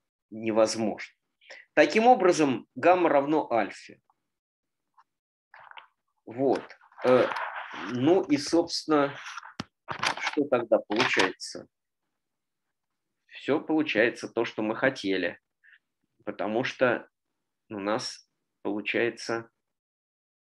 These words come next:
э, что альфа принадлежит бете. Да? Это вот минимальный.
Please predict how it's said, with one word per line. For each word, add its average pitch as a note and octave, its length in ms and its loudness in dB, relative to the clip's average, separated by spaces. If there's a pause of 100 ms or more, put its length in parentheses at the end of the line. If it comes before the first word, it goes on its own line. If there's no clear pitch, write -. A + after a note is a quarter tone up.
(680)
э, A#2+ 140 -8 (120)
что - 500 -6 (240)
альфа A2 300 -4
принадлежит G#2 640 -8
бете. - 680 -8 (800)
Да? A#2 300 -8 (100)
Это G#2+ 200 -18
вот - 200 -16
минимальный. A2+ 800 0